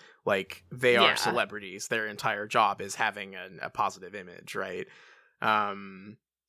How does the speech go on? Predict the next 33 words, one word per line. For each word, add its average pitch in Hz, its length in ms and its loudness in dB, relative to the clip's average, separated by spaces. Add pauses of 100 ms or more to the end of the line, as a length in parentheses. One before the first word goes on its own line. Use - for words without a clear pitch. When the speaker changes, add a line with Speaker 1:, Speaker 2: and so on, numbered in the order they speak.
(120)
Speaker 1:
and 120 140 -2
so, 110 640 2 (200)
y-, 143 200 2
you 139 80 0
know, 110 180 -4
th-, 156 220 2
that 175 160 6
might, 165 260 6
that 202 140 4
might 196 180 4
be 170 80 -2
too 151 160 -4
cynical 139 340 -2
on 123 120 2
my 117 160 -4
part. 110 280 2
Like, 117 120 -4
I'm 113 80 -4
not, 117 180 -2
I'm 120 80 -8
not 113 160 2
trying 113 180 -2
to 110 40 -8
say 110 180 -2
that, 104 140 -4
oh, 107 160 0
of 104 100 -6
course, 107 300 -2
those 101 240 0
are, 98 120 -2
like, 101 220 -10
completely 113 400 -4
cynical, 104 640 -4